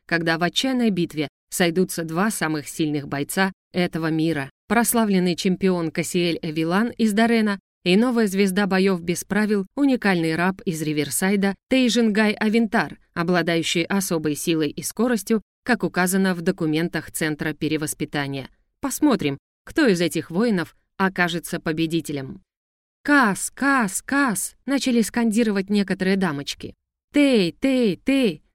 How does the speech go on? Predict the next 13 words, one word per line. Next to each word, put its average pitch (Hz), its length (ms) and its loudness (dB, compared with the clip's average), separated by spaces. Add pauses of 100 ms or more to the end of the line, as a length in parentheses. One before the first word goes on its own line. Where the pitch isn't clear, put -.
с - 120 -6
азартом 226 520 0
перекрикивали 170 720 -4
их 151 220 -4
другие. 156 500 -6 (420)
«Бой!» 196 440 2 (180)
махнул 170 480 -2
рукой 160 300 -2
ведущий 196 540 -2 (180)
и 226 120 2
быстро 233 500 0
ретировался 196 760 0
подальше, 214 640 -6